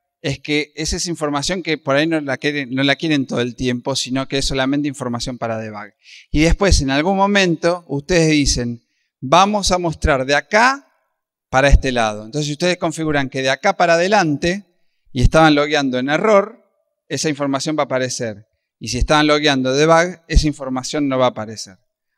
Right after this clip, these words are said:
Ahora, ustedes pueden configurar, decir, "Quiero que se muestre de acá para adelante". Entonces, no importa si están logueando debug, no importa si están logueando error, toda esa información siempre aparece. Entonces, predecidiendo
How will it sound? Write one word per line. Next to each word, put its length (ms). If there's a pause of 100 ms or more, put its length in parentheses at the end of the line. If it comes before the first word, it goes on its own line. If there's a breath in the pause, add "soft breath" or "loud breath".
Ahora, 160
ustedes 280
pueden 280
configurar, 720
decir, 460 (500)
"Quiero 240
que 80
se 160
muestre 380
de 80
acá 560
para 180
adelante". 580
Entonces, 360
no 80
importa 300
si 80
están 220
logueando 440
debug, 320
no 80
importa 260
si 60
están 200
logueando 320
error, 380
toda 140
esa 100
información 480
siempre 280
aparece. 440 (760 soft breath)
Entonces, 540 (880)
predecidiendo 1400